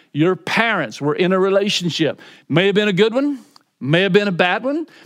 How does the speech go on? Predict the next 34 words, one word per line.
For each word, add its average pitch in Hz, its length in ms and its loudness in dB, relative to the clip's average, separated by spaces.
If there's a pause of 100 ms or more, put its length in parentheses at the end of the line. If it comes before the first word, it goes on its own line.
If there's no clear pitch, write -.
but 170 120 4
it 190 80 2
was 180 140 2
a 208 80 4
relationship. 208 760 0
We 175 140 2
saw 226 480 0
that. 120 300 -4
God 175 280 0
said, 202 280 0
"Be 185 140 2
fruitful 247 640 -2 (180)
and 170 300 0
multiply 180 760 0
and 156 120 0
replenish 247 680 0
the 208 220 -4
earth." 156 380 -2 (340)
And 160 80 -2
so 226 180 2
we 233 220 0
are 233 100 2
born 202 720 -2
out 160 180 0
of 160 120 -2
a 160 80 2
relationship. 165 1080 -2 (280)
We 208 280 2
are 170 420 0 (340)
born 160 880 0
because 196 760 -2
of 156 180 -2
relationship, 143 640 -2
from 190 480 -4